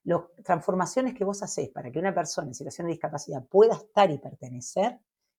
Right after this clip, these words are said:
y avanzar, ¿no? Porque no es solamente estar, ¿no? La inclusión quiere decir... La inclusión quiere decir la presencia, por supuesto, el poder estar, estar en una empresa, pero el participar, el participar de manera activa, ser un miembro activo de esa organización y de esa empresa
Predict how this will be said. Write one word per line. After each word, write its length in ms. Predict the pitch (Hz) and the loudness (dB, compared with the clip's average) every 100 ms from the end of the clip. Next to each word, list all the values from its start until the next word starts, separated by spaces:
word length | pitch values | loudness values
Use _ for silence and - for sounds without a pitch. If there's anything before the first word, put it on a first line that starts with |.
| _ | _
y 180 | 143 139 | -4 -4
avanzar, 540 | 127 131 131 202 160 | -4 -4 4 6 6
¿no? 120 | 156 | 4
Porque 160 | 185 143 | 2 0
no 60 | |
es 60 | 151 | -2
solamente 400 | 156 143 143 139 | 0 0 -2 -6
estar, 320 | - 160 135 | -2 0 0
¿no? 100 | 127 | -2
La 80 | 139 | -6
inclusión 400 | 127 135 123 170 | -6 -10 -4 0
quiere 160 | 185 151 | 2 0
decir... 360 | 147 147 143 - _ _ - _ _ | 0 -2 -2 -6 _ _ -20 _ _
La 100 | - | -12
inclusión 260 | 123 147 180 | -2 2 4
quiere 140 | 175 | 2
decir 400 | 160 165 147 143 _ _ | 2 0 0 -6 _ _
la 140 | 135 | -10
presencia, 560 | - - 208 208 196 143 | -6 8 10 10 4 0
por 140 | 139 | 0
supuesto, 320 | 143 170 185 | 2 4 4
el 80 | 139 | 0
poder 260 | 135 147 160 | 2 2 0
estar, 340 | - 202 185 | 4 8 8
estar 280 | 139 - 165 | 6 4 4
en 80 | 143 | 4
una 120 | 135 | 0
empresa, 580 | 131 185 165 - 156 - _ _ _ _ _ _ _ _ | 2 2 2 0 -4 -4 _ _ _ _ _ _ _ _
pero 540 | 143 143 135 123 - - | 0 2 2 -2 -6 -4
el 140 | 156 | -4
participar, 800 | 135 127 - 113 135 120 185 165 | -2 -6 -8 -10 -8 4 6 6
el 80 | 127 | 2
participar 500 | 120 120 135 135 143 | -6 -10 -10 -2 -2
de 80 | 127 | -2
manera 260 | 123 123 | -8 -10
activa, 380 | 120 - 202 147 | -12 0 2 2
ser 180 | - 143 | 0 -4
un 120 | 135 | -4
miembro 240 | 139 131 117 | -6 -6 -10
activo 360 | - 220 170 | -2 2 2
de 60 | 120 | -2
esa 200 | - 113 | -6 -10
organización 680 | 113 107 104 104 - 165 147 | -10 -12 -12 -12 -2 -2 -2
y 40 | |
de 40 | 107 | -8
esa 140 | 120 | -14
empresa 520 | 117 127 127 151 - | -10 -10 -6 -6 -6